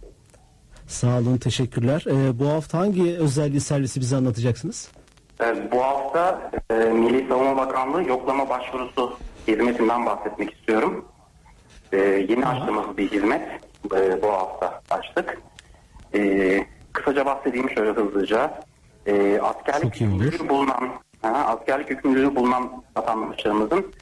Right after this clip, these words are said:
Speaker 2: askerlik şubelerinde geçirdikleri zamanı kısaltmak amacıyla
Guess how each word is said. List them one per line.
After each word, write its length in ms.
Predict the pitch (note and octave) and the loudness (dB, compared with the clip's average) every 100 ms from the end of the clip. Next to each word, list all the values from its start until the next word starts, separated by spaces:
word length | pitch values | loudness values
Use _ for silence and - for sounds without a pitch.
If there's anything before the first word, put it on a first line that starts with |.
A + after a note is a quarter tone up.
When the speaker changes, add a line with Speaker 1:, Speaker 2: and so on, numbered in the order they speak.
| - - | -20 -8
Speaker 2:
askerlik 460 | - - C3+ C3+ C#3+ | -4 -2 -2 -2 -2
şubelerinde 520 | - B2 A#2+ A#2 A2+ | -4 0 0 2 0
geçirdikleri 560 | A2 A2 - A#2 B2 A2+ | 0 -4 -4 -2 0 2
zamanı 360 | A#2 A2+ C3+ | 0 0 -4
kısaltmak 520 | - - A#2+ - B2+ | -6 -4 -4 -4 -2
amacıyla 520 | A2 F#2+ F2+ F2 D3+ | 0 -2 -2 -2 -2